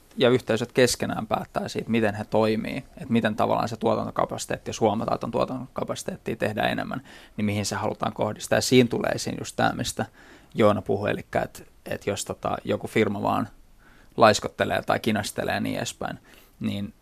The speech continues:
silloin he todennäköisesti ei jatkossa, kuluttajilla ole mitään syytä, niin antaa sitä viestiä, että ton firman tuotteet ostetaan jatkossakin. Ää, voitto sinänsä suunnitelmataloudessa, demokraattisessa suunnitelmataloudessa se ero siinä, että kun meillä ei tavallaan se raha ei voi sinänsä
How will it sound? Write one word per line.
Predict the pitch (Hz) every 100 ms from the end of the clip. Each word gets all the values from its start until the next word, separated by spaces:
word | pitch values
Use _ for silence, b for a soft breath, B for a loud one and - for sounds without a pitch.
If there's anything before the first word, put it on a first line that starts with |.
| _
silloin | - 107 104
he | 113
todennäköisesti | 127 120 127 - 135
ei | 131
jatkossa, | 131 - 131 -
kuluttajilla | 139 131 - 131 143
ole | 139
mitään | 135 - 139
syytä, | - 139 123 120 - - _ _ _ -
niin | 139 139 131 - _ _ _ _ _ - 147 -
antaa | 139 123 131
sitä | - 131
viestiä, | 147 117 - 131
että | - - _
ton | 127 123
firman | 127 113 123
tuotteet | - - - 113
ostetaan | 131 - - 127
jatkossakin. | 135 - - - - - b b b b b -
Ää, | 104 98 98 98 104 - _ _ _ - 131
voitto | 143 131 123
sinänsä | 113 135 113 110
suunnitelmataloudessa, | 143 123 110 110 - 117 113 120 127 -
demokraattisessa | 113 110 107 - -
suunnitelmataloudessa | 110 110 117 110 110 113 -
se | 117
ero | 113 110
siinä, | 110 123 117 113
että | 117
kun | - 113
meillä | 107 107
ei |
tavallaan | 113 110 110
se | 110
raha | 113 110
ei | 110
voi | 117
sinänsä | - 110 110